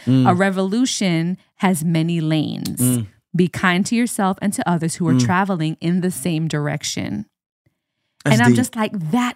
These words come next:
Speaker 2: was so, so important to me because I'm thinking about everything happening now. And I'm like, you and I have people who we know are directly impacted
Speaker 1: Yeah.
Speaker 2: by a lot of current events.
Speaker 1: Yes.
Speaker 2: Like, as in, like,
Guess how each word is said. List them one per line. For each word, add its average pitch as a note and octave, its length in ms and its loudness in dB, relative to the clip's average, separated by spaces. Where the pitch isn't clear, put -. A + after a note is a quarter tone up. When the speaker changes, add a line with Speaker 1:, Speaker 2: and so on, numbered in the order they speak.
Speaker 2:
was B3 140 -2
so, B3 840 -2
so A#3+ 480 -2
important G#3 580 -2
to G3+ 100 -2
me E3 260 0
because A3 180 0
I'm G#3 120 2
thinking A#3+ 260 0
about F#3 220 0
everything F#3 340 -2
happening F3+ 480 0
now. A#3 260 2
And F#3 120 0
I'm F3+ 100 -2
like, F3+ 220 0
you C4 240 4
and B3+ 140 4
I G#3+ 420 0
have A#3 240 0
people C#4+ 300 2
who A#3 100 2
we B3 160 0
know C4+ 100 0
are F#3+ 140 2
directly F3+ 680 -2
impacted F#3+ 880 -2
Speaker 1:
Yeah. F#2+ 240 -2
Speaker 2:
by G3 120 6
a F#3 100 0
lot F#3+ 300 0
of G3 120 -2
current F3+ 300 -2
events. - 500 -6
Speaker 1:
Yes. G2+ 300 -2
Speaker 2:
Like, G#3+ 200 4
as G#3 220 2
in, G#3 140 0
like, F3+ 260 -4